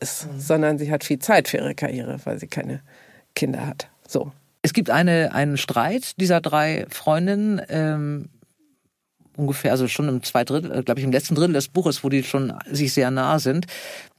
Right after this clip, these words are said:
Speaker 2: äh, bei dem unter anderem auch das, äh, fällt, dass man Yildiz vorwirft, sie kann nicht mitreden, äh, bei,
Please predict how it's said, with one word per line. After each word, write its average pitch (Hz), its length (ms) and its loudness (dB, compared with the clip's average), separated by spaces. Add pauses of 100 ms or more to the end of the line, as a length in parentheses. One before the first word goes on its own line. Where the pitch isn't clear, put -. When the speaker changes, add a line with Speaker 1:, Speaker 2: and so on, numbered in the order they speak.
(100)
Speaker 2:
äh, 147 140 4
bei 147 120 4
dem 160 120 4
unter 175 220 4
anderem 185 260 4
auch - 140 2
das, - 260 0
äh, 147 160 -2
fällt, 165 460 2
dass 147 240 2
man 143 400 2
Yildiz 151 340 2
vorwirft, 143 720 2
sie 143 220 0
kann 147 180 0
nicht 147 180 -2
mitreden, 127 720 2
äh, 123 460 2
bei, 123 380 2